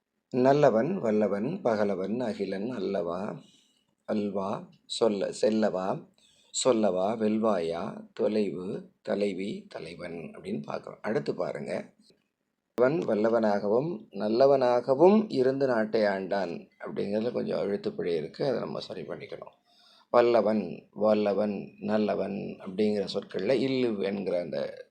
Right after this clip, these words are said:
தொடரிகள்னு சொல்லக்கூடிய இன எழுத்துக்கள், ஓ-, ஓரின எழுத்துக்கள் சேர்ந்து வந்திருக்கிறத நம்ம பார்க்க முடியுது. அடுத்து கவனிங்க, வெல்லம் சேர்த்து பொங்கல் செய்தாள்,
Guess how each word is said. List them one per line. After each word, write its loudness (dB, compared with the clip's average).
தொடரிகள்னு 2
சொல்லக்கூடிய -4
இன 4
எழுத்துக்கள், 2
ஓ-, 0
ஓரின 2
எழுத்துக்கள் -2
சேர்ந்து 0
வந்திருக்கிறத -6
நம்ம -4
பார்க்க -6
முடியுது. -16
அடுத்து -2
கவனிங்க, -4
வெல்லம் 2
சேர்த்து -4
பொங்கல் -2
செய்தாள், -4